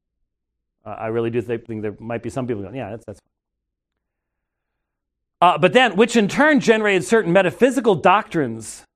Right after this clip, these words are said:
such as creation ex nihilo. I thought there was, I thought that was sort of the necessary conclusion of Isaiah forty to forty-eight. Hmm. And the reality of the spiritual realm.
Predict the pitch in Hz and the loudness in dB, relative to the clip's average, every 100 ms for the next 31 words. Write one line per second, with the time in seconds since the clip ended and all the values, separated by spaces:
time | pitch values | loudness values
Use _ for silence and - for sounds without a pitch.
0 | _ _ - 190 185 - 185 190 202 202 | _ _ 0 2 2 0 0 2 0 -2
1 | 180 175 - 165 175 185 113 160 - _ | -2 -4 -4 -4 0 2 0 -2 -8 _
2 | _ _ _ _ _ _ _ _ _ _ | _ _ _ _ _ _ _ _ _ _
3 | _ _ _ - 147 151 170 139 117 - | _ _ _ -4 -4 -2 -2 -4 -6 -12
4 | _ _ _ _ _ _ 120 160 143 151 | _ _ _ _ _ _ -8 -6 -2 -2
5 | 135 131 143 139 110 95 - 113 139 139 | -4 -6 -4 -4 -6 -12 -14 -12 -12 -12
6 | - 135 113 104 135 139 123 110 87 _ | -10 -8 -8 -10 -8 -8 -8 -12 -14 _
7 | _ _ _ _ _ _ - 98 117 120 | _ _ _ _ _ _ -20 -12 -8 -6
8 | 131 127 123 - 143 151 330 - _ _ | -6 -8 -8 -10 -8 -8 -10 -14 _ _
9 | _ _ _ _ _ _ _ _ _ _ | _ _ _ _ _ _ _ _ _ _
10 | 143 170 110 _ _ _ _ _ _ _ | -18 -14 -16 _ _ _ _ _ _ _
11 | _ _ - 170 214 190 185 214 254 247 | _ _ -2 0 2 2 2 4 4 2
12 | 247 - 180 165 - - 214 233 233 214 | 0 0 0 0 -4 -2 2 2 2 2
13 | 180 180 202 123 85 | 4 4 4 0 -10